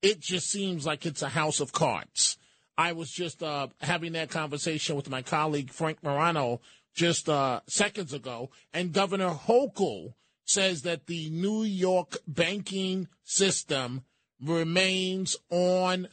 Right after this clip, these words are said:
solid ground despite the failure of Signature Bank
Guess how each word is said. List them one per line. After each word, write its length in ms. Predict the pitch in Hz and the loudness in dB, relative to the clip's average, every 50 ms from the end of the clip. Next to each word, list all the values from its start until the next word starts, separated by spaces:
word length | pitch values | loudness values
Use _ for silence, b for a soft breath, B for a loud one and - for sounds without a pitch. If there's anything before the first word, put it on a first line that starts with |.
| _ - | _ -6
solid 580 | - - - 190 185 180 185 180 180 175 180 - - | -2 0 2 2 2 2 0 0 -2 -2 -4 -6 -8
ground 720 | 147 160 185 190 190 185 175 170 160 156 156 156 160 156 - _ _ _ _ _ _ _ _ - 120 | -4 -2 0 2 2 2 2 2 0 0 -2 -2 -4 -6 -8 _ _ _ _ _ _ _ _ -12 -4
despite 800 | 127 160 180 180 170 - - - 185 180 180 190 190 190 _ - | 2 4 4 4 4 2 0 2 2 2 2 2 0 -4 _ -8
the 220 | 170 160 156 156 | -6 -4 -4 -4
failure 640 | - - 185 185 180 180 185 175 170 165 175 175 | -4 2 4 4 4 4 2 2 0 0 0 0
of 260 | 170 - 147 147 135 127 | 0 -2 -2 -4 -4 -4
Signature 720 | - - 214 240 233 226 233 220 196 - - - 165 147 | -4 2 2 2 2 2 2 2 2 2 2 0 0 0
Bank 420 | 127 127 147 143 139 151 143 - | 2 2 0 2 0 0 -2 -6